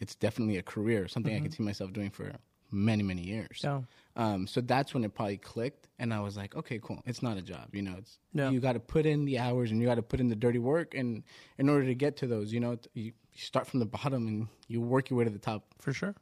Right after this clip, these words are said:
Speaker 1: You know, so, um, yeah, that's, that's how I got started. And
Speaker 2: Yeah. So, um, so you started, and so now you, you made that commitment, and,
Speaker 1: Mm-hmm.
Speaker 2: you know, how, you know, how, <laughs> how long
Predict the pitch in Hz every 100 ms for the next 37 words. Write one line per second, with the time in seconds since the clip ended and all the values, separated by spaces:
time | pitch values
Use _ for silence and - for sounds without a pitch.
0 | _ - 117 113 131 117 107 98 104 107
1 | - _ - - - - - - 131 165
2 | 104 - 120 - - - _ _ _ -
3 | 131 - 147 131 123 - 143 135 120 151
4 | 247 175 131 165 165 160 151 147 147 170
5 | 160 139 - 151 151 156 190 185 - 170
6 | 156 156 147 - - - - - - 165
7 | 170 156 156 156 156 160 160 165 165 -
8 | 160 139 135 139 160 143 147 131 131 135
9 | _ _ _ 156 147 147 165 - - -
10 | 185 170 147 139 175 175 - 196 170 170
11 | 160 160 160 185 202